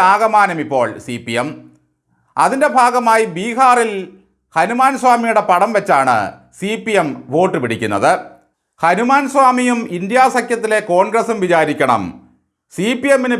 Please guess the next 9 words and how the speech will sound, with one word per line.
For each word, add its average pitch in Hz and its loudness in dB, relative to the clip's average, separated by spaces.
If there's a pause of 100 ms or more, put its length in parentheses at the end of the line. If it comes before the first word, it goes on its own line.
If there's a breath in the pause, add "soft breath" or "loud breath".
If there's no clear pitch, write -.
ബീഹാറിൽ 247 0
നിന്നും 202 -4 (140)
ഒരു 175 -4 (120)
ലോക്സഭാംഗത്തെ 196 0 (280)
ഉണ്ടാക്കിയെടുക്കണമെങ്കിൽ. 127 -2 (920)
ഇരുപത് 262 0
വർഷത്തിന് 247 -2
ശേഷം 220 -2
ഇന്നോളം 185 2